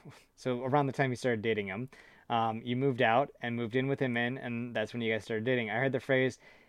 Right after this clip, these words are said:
"If he can't get with someone his age, there's a problem." This worries me.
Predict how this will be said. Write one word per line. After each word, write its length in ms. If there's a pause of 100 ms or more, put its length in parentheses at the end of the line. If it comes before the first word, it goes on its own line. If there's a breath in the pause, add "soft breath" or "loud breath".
(120)
"If 200
he 180
can't 320
get 140
with 120
someone 420
his 300
age, 380
there's 260
a 60
problem." 560
This 240
worries 320
me. 280